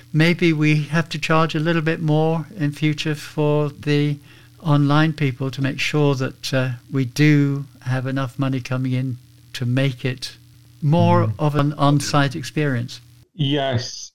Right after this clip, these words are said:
Speaker 2: uh, I mean, cost i-, is very important, obviously, and we are looking to see how we can keep costs down for people to, to go there because, you know,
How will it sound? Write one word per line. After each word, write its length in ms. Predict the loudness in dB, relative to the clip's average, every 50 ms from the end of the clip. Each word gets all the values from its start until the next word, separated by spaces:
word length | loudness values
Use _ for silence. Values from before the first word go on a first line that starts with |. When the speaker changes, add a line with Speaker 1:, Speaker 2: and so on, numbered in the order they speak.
| _ -4
Speaker 2:
uh, 280 | -2 -2 0 0 0 0
I 80 | 0
mean, 240 | 0 0 0 -2 -2
cost 440 | 0 0 0 -2 -2 -6 _ -20 -20 -20
i-, 20 | -18
is 560 | -14 -8 -4 0 0 2 2 2 2 2 2
very 260 | 2 2 2 2 2
important, 500 | 2 2 2 2 2 2 2 0 0 0
obviously, 560 | 0 0 2 2 0 0 0 0 0 0 0 -2 _ _ _ _ _ _ _
and 500 | -4 -2 -2 0 0 0 -2 -2 -4 -8 -10 -6
we 360 | -4 -2 0 0 0 0 0
are 200 | 0 0 0 0
looking 420 | 0 0 0 0 0 0 0 0 0
to 100 | -2 -2
see 580 | -2 -2 -2 -2 -2 -2 -2 -2 -4 -6 -8 _ -6 -2
how 260 | -2 0 2 2 2
we 120 | 2 2
can 180 | 2 2 0 0
keep 240 | 0 0 -2 -2 -4
costs 580 | -4 -4 -2 -2 -4 -6 -10 -12 -14 -14 -10 -6
down 500 | -4 -2 -2 0 0 0 0 0 -2 -2 -6 _ _ _ _ _ _ _ _ _
for 140 | -6 -4
people 340 | -2 0 2 2 2 0 -2
to, 440 | -2 -2 0 0 2 2 2 0 -2
to 180 | -4 -6 -4 -2
go 280 | -2 0 0 0 0
there 220 | 0 0 -2 -2 -2
because, 720 | -2 -2 -4 -2 -2 0 0 0 -2 -6 -12 -18 -20 -20 _ _ _ _ _ _
you 180 | -12 -10 -8 -6
know, 280 | -4 -4 -2 -2 -4